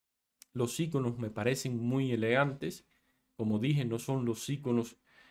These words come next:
eh, con esos colores llamativos que usa otras ediciones de Garuda Linux, pero se ve muy, muy, muy bien. Como podemos ver, es un administrador de ficheros multitag,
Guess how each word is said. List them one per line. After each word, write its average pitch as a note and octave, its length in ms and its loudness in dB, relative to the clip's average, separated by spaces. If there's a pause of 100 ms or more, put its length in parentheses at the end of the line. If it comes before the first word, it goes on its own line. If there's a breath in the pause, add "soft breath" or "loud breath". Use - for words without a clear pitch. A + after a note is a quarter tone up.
(140 soft breath)
eh, G#2+ 300 -6
con A#2+ 180 0
esos A#2+ 240 -2
colores A#2+ 460 2
llamativos C3+ 760 0 (460)
que C3+ 380 -2 (520 loud breath)
usa C3 360 2
otras A#2+ 300 2
ediciones A#2+ 480 0
de A2+ 60 2
Garuda A#2 340 2
Linux, D#3 460 2
pero D3+ 380 2
se - 220 -2
ve B2+ 280 -2
muy, C3 480 -2
muy, C3 340 -2
muy B2 260 -2
bien. G2 360 -6 (1400 loud breath)
Como A2+ 300 -2
podemos B2+ 380 2
ver, F3 340 6
es A#2+ 160 0
un C#3+ 420 0 (840)
administrador A2 720 0
de B2 140 0
ficheros A#2+ 600 0 (120)
multitag, D3+ 720 2